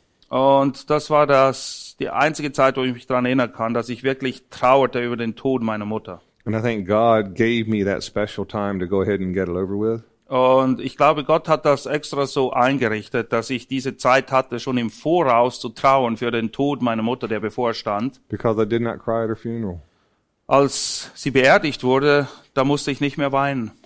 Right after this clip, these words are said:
Speaker 2: And so eventually it was her time to die.
Speaker 1: Und ihre Zeit ist dann gekommen und sie ist heimgegangen zum Herrn.
Speaker 2: And I told her she was going home to be with the Lord.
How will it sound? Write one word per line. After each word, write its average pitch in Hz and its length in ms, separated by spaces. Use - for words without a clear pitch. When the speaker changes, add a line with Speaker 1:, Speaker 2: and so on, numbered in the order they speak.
Speaker 2:
And 110 140
so 113 300
eventually 123 640
it 95 80
was 113 300
her 107 100
time 101 340
to 107 80
die. 82 360
Speaker 1:
Und 120 300
ihre 120 280
Zeit 120 320
ist - 280
dann 123 140
gekommen 117 500
und 110 160
sie - 80
ist 120 160
heimgegangen 117 580
zum 117 160
Herrn. 123 300
Speaker 2:
And 95 400
I 90 100
told 113 280
her 98 60
she 113 160
was 101 120
going 104 340
home 104 260
to 98 60
be 95 140
with 98 120
the 127 80
Lord. 98 320